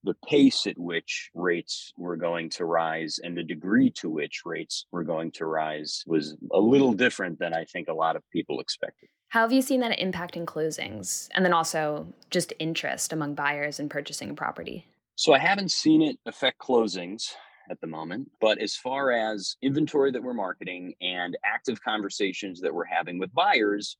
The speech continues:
Speaker 1: you know, the market is in a bit of a transition, which will cause different buyers to make different decisions. So we're seeing some buyers who had been sitting on the sidelines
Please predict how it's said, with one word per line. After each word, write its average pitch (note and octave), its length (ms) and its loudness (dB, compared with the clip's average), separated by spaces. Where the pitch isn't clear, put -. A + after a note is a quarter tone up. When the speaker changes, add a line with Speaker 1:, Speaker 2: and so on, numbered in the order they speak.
Speaker 1:
you D#3+ 100 0
know, D3 140 0
the D3 80 0
market C3+ 380 0
is C3 420 -6
in G2 120 -4
a F#2+ 40 -4
bit G2 160 4
of G#2 100 2
a A2 60 -2
transition, G2 800 -4
which F2+ 260 -8
will F#2 500 6
cause F2+ 460 2
different F#2 300 -2
buyers F2 460 0
to F#2+ 100 -12
make F2 240 -6
different - 280 -6
decisions. F#2+ 540 -2
So F2+ 140 4
we're F2+ 180 -2
seeing F#2 560 -2
some F#2+ 300 2
buyers G2+ 760 4
who G2 560 -6
had F2 380 -4
been F#2 180 -8
sitting A2+ 360 -2
on G2+ 140 2
the G2 60 -4
sidelines G#2+ 1080 0